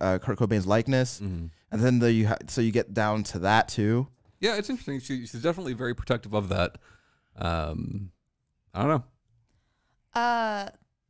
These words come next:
Speaker 3: funny, um, funny story.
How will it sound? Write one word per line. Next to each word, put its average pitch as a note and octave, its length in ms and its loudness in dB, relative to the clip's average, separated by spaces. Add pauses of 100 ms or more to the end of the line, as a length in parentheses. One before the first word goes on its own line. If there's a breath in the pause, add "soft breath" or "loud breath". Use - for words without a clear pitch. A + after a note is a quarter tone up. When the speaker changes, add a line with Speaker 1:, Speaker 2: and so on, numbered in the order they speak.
(1120)
Speaker 3:
funny, B3 360 -6 (200)
um, G3+ 760 -2 (1900)
funny D4+ 220 -4
story. G3+ 460 -10